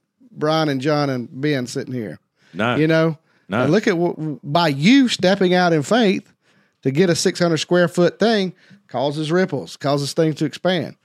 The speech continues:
Speaker 1: And God sees that the work that we're doing, that, that's going on here, and he's gonna multiply it. You know, this, you know,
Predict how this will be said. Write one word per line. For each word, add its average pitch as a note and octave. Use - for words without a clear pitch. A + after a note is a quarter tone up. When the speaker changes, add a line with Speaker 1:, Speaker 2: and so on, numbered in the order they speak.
Speaker 1:
And C#3+
God F3
sees A3
that C3
the C#3+
work F#3+
that D3
we're C3+
doing, D#3
that, B2+
that's B2+
going E3
on E3
here, C#3+
and B2+
he's G3+
gonna C4+
multiply D#3
it. -
You D3
know, C3+
this, F#3+
you F#3
know, C3